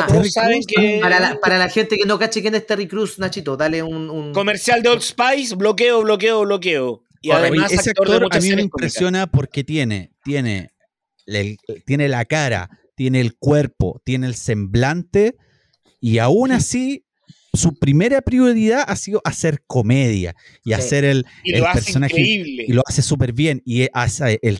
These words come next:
Speaker 3: tonto cuando después descubre que el otro, el chico, el, el que le hacía bullying a él,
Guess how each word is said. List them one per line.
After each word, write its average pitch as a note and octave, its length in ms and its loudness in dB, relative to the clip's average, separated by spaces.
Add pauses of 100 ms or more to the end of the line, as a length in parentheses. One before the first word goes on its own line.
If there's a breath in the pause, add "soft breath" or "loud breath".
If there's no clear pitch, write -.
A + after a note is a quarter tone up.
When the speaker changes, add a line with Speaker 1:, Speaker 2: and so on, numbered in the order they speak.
Speaker 3:
tonto D3 600 2 (180 loud breath)
cuando A#2 300 0
después C3 560 2 (180)
descubre C3 520 0
que A2+ 100 0
el G#2 100 4
otro, D#3+ 300 2
el B2 200 0
chico, E3+ 360 0
el, D#3+ 100 0
el D#3+ 220 0
que D#3 160 0
le D3+ 100 2
hacía D3+ 320 -2
bullying D#3+ 380 2
a D#3 160 2
él, E3 300 2